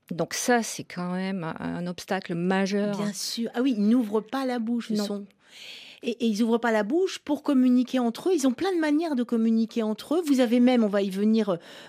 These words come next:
Speaker 2: euh, conçu un appareil, hein, pour
Speaker 1: Oui.
Speaker 2: les enregistrer, le stéthoscope.
Speaker 1: Stéthoscope.
Speaker 2: Stéthoscope.
Speaker 1: Justement, qui nous permet de repérer dans l'espace l'individu qui vocalise, même s'il a la gueule fermée.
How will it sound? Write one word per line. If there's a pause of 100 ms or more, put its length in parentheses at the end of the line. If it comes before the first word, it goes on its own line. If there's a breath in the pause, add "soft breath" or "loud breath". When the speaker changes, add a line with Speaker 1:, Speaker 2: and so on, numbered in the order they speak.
Speaker 2:
euh,
conçu
un
appareil,
hein,
pour
Speaker 1:
Oui.
Speaker 2:
les
enregistrer,
le
stéthoscope. (320)
Speaker 1:
Stéthoscope.
Speaker 2:
Stéthoscope. (120)
Speaker 1:
Justement,
qui
nous
permet
de
repérer
dans
l'espace
l'individu
qui
vocalise,
même
s'il
a
la
gueule
fermée.